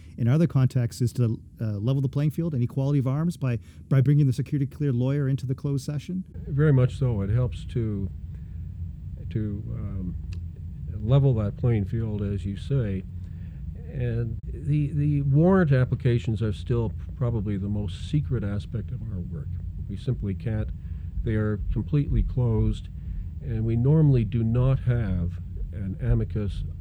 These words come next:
Speaker 2: on, appearing in one of a, in an application. We do bring them in when there is a novel legal point to be considered by the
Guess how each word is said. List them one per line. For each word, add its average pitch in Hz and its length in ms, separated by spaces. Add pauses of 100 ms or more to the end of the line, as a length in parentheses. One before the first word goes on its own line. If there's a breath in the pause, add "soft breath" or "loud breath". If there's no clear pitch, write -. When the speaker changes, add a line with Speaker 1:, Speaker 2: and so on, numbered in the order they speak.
(140)
Speaker 2:
on, 110 400
appearing 120 460
in 101 140
one 107 120
of 92 140
a, 95 100 (400)
in 101 140
an 101 160
application. 98 560 (540 loud breath)
We 113 180
do 147 380 (240)
bring 143 340
them 120 180
in 104 480 (380 loud breath)
when 113 220
there 117 200
is 104 180
a 110 60
novel 135 720
legal 120 400
point 98 480 (220)
to 101 180
be 98 580 (480 loud breath)
considered 110 540
by 104 160
the 95 120